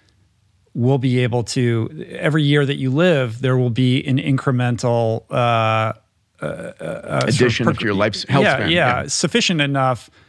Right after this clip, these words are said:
Speaker 1: such that the perpetuation of life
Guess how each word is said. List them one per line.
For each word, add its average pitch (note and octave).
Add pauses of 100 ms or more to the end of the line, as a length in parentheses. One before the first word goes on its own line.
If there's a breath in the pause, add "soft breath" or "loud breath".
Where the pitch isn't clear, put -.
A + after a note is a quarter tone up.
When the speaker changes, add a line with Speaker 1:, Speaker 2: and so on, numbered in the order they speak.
(180 soft breath)
Speaker 1:
such -
that C3+ (1300)
the C#3
perpetuation C3+
of A2+
life B2